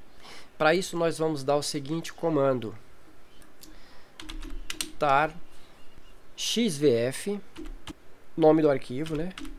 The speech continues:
Justamente esse arquivo aqui, ó.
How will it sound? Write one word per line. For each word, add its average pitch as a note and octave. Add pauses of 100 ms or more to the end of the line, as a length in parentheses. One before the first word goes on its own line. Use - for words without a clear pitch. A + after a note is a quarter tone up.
(460)
Justamente C3+
esse D3+
arquivo D3
aqui, -
ó. -